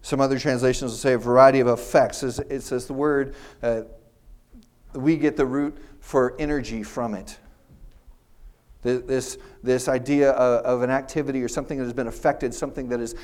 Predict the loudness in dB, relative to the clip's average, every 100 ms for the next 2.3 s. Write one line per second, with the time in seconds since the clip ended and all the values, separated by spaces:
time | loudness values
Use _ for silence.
0 | -10 -10 -4 -2 0 -2 -4 -4 -2 -2
1 | -4 -6 -2 -2 -2 -2 -2 -4 -4 -4
2 | -4 -6 -8